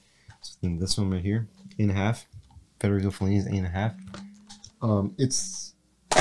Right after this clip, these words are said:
basically that same concept. It goes to an extreme. But yeah, I think The Watermelon Woman does that concept well within, 'cause it's such a well-written film. Like, even at the aspects it isn't well made,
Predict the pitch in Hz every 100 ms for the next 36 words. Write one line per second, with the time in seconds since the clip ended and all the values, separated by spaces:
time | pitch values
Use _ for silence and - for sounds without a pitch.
0 | - - 151 147 156 156 139 123 135 113
1 | 107 101 104 131 - 113 120 113 113 101
2 | 90 - - 98 107 _ _ _ _ _
3 | - 127 147 156 - 110 117 110 104 107
4 | 101 104 107 98 95 104 104 104 - 110
5 | 104 98 95 95 92 101 104 _ - 107
6 | 98 101 95 - _ _ - 127 - 139
7 | 127 - - - - _ _ _ _ _
8 | _ _ - - - - 165 - 123 104
9 | 104 107 107 104 101 95 - 101 98 104
10 | 104 95 98 107 117 139 143 156 139 107
11 | - 123 95 104 107 - 120 127 117 110
12 | 113 110 107 107 98 92 90 95 120